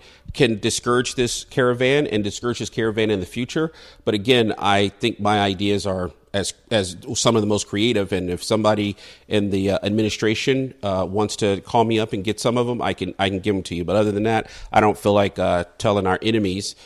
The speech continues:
uh, who probably listen to this <laughs> podcast more than the administration, on how we would, how we should be stopping this.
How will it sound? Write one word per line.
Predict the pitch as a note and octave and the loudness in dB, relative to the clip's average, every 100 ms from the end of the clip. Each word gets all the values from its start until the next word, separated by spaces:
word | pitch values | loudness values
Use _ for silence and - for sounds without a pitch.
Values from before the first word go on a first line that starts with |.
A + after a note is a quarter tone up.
| - _ | -20 _
uh, | - F2 E2+ F2 | -6 -2 -2 -2
who | F#2 | -6
probably | F2 A2 G2 | -2 0 0
listen | F#2 G2 F#2 | -4 -4 -6
to | |
this | F#2 | -6
<laughs> | - A2 | 0 -2
podcast | - G#2+ F#2 | 0 -2 -2
more | G2 G2 | -4 -4
than | F#2+ | -4
the | F2+ | -4
administration, | F#2 F#2+ F#2 A2 A2+ F2+ F#2 - - - | -4 -4 -4 -6 -4 -6 -10 -14 -16 -2
on | G2+ | -2
how | F#2 G#2+ G#2 | 2 2 2
we | G#2+ | 0
would, | G2 G2 - | -2 -4 0
how | A2 | 2
we | G#2 G#2 | 2 0
should | - - C3+ G2+ | -4 2 2 2
be | G2 | -6
stopping | - A2 A#2+ B2 | -4 -4 -4 -6
this. | C#2+ - - | -10 -12 -14